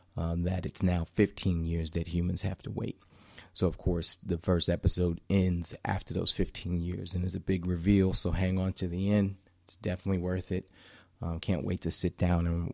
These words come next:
watch, um, the next four hours on demand. So if you haven't had a chance, check it out. Childhood End on Sci-Fi Channel. And you can watch it on demand or on the Sci-Fi Channel app. Um, finally, what am I listening to?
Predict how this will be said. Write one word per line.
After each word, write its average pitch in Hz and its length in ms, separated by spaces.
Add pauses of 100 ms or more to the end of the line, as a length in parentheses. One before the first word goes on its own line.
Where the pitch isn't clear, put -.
(120)
watch, 90 420 (100)
um, 95 220
the 90 120
next 90 300
four 90 360
hours 92 520 (140)
on 92 160
demand. 90 440 (580)
So 95 300
if 87 80
you 92 100
haven't 101 180
had 98 100
a 104 40
chance, 101 400
check - 260
it 87 80
out. 87 220 (240)
Childhood 90 880 (160)
End 101 380 (280)
on 87 300
Sci-Fi 90 560
Channel. - 340 (1000)
And 98 100
you 90 60
can 92 140
watch 87 200
it 95 80
on 87 120
demand 87 420 (140)
or 90 340
on 90 200
the 87 80
Sci-Fi 92 460
Channel 95 400
app. - 200 (1300)
Um, 90 220
finally, 123 360
what 104 200
am 104 100
I 107 60
listening 127 460
to? 131 360